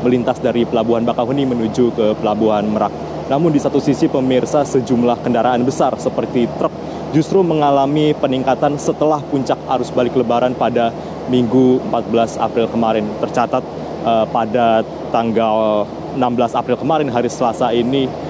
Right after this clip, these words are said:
jumlah truk yang melintas di Pelabuhan Bakahuni mencapai puncaknya, sebanyak seribu tiga ratus truk telah diberangkatkan dari Pelabuhan Bakahuni ini pada Selasa kemarin. Dan ini menjadi angka tertinggi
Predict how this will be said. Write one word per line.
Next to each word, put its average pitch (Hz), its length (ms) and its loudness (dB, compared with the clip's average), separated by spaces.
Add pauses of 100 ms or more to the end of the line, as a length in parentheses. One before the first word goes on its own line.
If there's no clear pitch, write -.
(220)
jumlah 143 480 0
truk 139 160 -2
yang 123 160 -2
melintas 117 560 0
di 123 160 4
Pelabuhan 113 320 2
Bakahuni 113 400 0
mencapai 117 480 0
puncaknya, 120 560 0
sebanyak 117 480 0
seribu 160 400 2
tiga 120 320 0
ratus 113 320 -2
truk - 240 -2
telah 113 240 0 (560)
diberangkatkan 120 560 0
dari 113 160 0
Pelabuhan 107 400 0
Bakahuni 113 480 -2
ini 123 140 0 (100)
pada 113 560 0
Selasa 107 640 0
kemarin. 107 400 0
Dan 117 80 0
ini 156 320 2 (240)
menjadi 131 320 2
angka 123 480 0
tertinggi 127 560 0